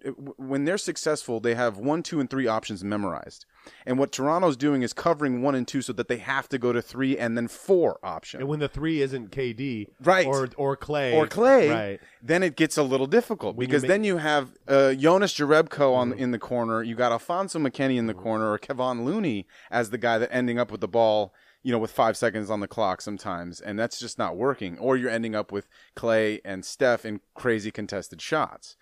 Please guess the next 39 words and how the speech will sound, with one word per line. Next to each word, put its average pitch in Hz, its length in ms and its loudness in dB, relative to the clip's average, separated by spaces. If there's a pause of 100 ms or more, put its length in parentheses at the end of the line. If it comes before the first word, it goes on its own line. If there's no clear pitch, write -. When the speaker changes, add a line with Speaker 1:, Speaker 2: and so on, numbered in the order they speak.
(300)
Speaker 1:
So 123 380 2 (760)
the 131 100 -2
performance 208 520 0
overall 135 480 2
for 113 300 -2
Toronto 127 420 -2
in 113 80 -2
game 113 220 -2
one 123 180 -2
was 104 280 -6
about 120 400 4
as 107 120 -2
good 120 200 0
as 104 100 -4
you 110 100 -4
could 101 200 -10
hope 104 300 -6
for - 300 -12 (320)
as 107 160 -2
a 104 60 -12
Toronto 117 420 -2
fan. 82 340 -10 (360)
Like, 107 200 0
Kawhi 127 400 2
s-, 123 140 -2
banged 123 380 2
up, 131 160 4
still 131 300 0
got 120 180 4
his 110 120 0
minutes 127 320 0
in. 123 140 -2
Pascal 131 460 -2
had 117 160 -2
the 113 80 -8
game 139 200 2
of 156 100 2
his 127 140 0
life. 110 360 0